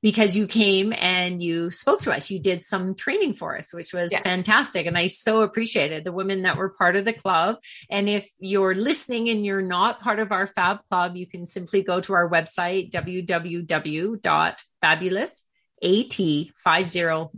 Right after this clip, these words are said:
Speaker 1: dot com. And when you're there, you can either watch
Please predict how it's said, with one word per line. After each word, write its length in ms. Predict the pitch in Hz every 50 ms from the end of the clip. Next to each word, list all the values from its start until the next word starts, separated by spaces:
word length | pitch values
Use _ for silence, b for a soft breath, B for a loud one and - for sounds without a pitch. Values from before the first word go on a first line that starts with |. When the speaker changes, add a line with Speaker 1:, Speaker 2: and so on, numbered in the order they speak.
| - -
Speaker 1:
dot 300 | 147 135 190 247 247 -
com. 420 | - 196 175 151 156 175 285 320 B B B B B B B B B B B _
And 420 | 233 214 208 208 208 208 202 190
when 360 | 190 214 185 190 202 190 196 208
you're 140 | 240 294
there, 480 | 254 233 185 175 180 185 220 247 269 262
you 280 | - - 202 202 202 196
can 240 | - 220 196 196
either 1040 | 170 - 190 190 190 180 165 180 175 175 175 170 165 165 165 160 160 160 160 160 - 175
watch 500 | 165 170 170 151 165 - - - -